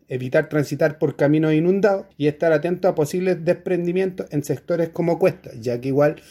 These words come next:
nosotros en nuestra provincia tenemos varias cuestas que unen la Cuesta Barriga. En el frente de precipitaciones que tuvimos anteriormente se produjeron remociones en masa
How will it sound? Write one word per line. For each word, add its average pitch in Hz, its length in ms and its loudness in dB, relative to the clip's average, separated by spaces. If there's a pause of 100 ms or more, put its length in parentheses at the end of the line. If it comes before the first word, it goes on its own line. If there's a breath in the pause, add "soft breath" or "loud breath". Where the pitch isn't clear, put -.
(240 loud breath)
nosotros 160 480 -2
en 151 80 2
nuestra 156 260 -2
provincia 170 520 -2 (340 loud breath)
tenemos 180 560 2 (140)
varias 190 360 0
cuestas 190 340 -4
que 160 120 -2
unen 151 240 2
la 143 80 4
Cuesta 143 280 0
Barriga. 185 600 0 (240 soft breath)
En 143 220 0
el 127 220 -4 (120)
frente 160 300 -4
de 156 40 -2
precipitaciones 151 680 -2
que 143 80 0
tuvimos 147 360 2
anteriormente 175 600 -2
se 147 140 -4
produjeron 180 580 0
remociones 180 520 2
en 180 60 0
masa 196 360 0